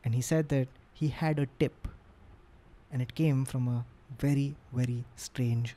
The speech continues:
source. Doctor Jose Chua would eventually reveal to the Chicago police all the things that had happened to his wife.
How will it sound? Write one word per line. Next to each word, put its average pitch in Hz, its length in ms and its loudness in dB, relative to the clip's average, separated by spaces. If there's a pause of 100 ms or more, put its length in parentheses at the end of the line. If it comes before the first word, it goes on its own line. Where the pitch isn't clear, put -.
source. - 580 -8 (1080)
Doctor 147 320 2
Jose 139 380 4
Chua 127 360 -2
would 127 360 0
eventually 127 760 0
reveal 127 520 2
to 117 120 -4
the 117 100 0
Chicago 120 360 0
police 123 400 -4 (280)
all 147 220 2
the 156 140 0
things 151 240 2
that 135 100 0
had 139 100 0
happened 123 440 -2 (320)
to 127 80 -2
his 117 260 0
wife. 156 460 -6